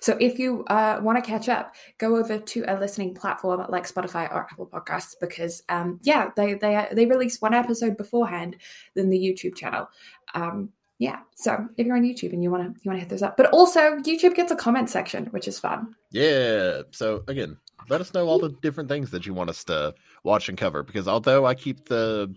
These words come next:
Speaker 2: spreadsheet typically planned out, like, two or three months in advance,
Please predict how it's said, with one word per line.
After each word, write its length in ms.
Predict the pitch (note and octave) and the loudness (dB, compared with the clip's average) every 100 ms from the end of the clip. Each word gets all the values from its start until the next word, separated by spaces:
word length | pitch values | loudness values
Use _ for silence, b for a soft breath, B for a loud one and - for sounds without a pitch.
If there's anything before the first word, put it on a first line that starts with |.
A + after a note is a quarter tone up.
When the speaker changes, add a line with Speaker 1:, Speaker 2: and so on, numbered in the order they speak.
| _ - | _ -16
Speaker 2:
spreadsheet 640 | - A2+ A2+ G2 D2+ - | -2 -2 0 -6 -8 -8
typically 360 | F2+ F2+ E2 E2+ | -10 -8 -8 -6
planned 340 | G2 F2+ F2+ | -4 -4 0
out, 240 | F2+ C#2+ _ - | 0 -2 _ -8
like, 240 | D#2 - - | -6 -6 -12
two 220 | F2+ D#2+ | -12 -10
or 60 | D#2+ | -8
three 240 | F#2+ F2+ | -8 -6
months 260 | F2 F2 - | -6 -6 -8
in 80 | D#2+ | -10
advance, 600 | D2+ D#2 G#2+ C#3 - | -8 -6 -4 -6 -14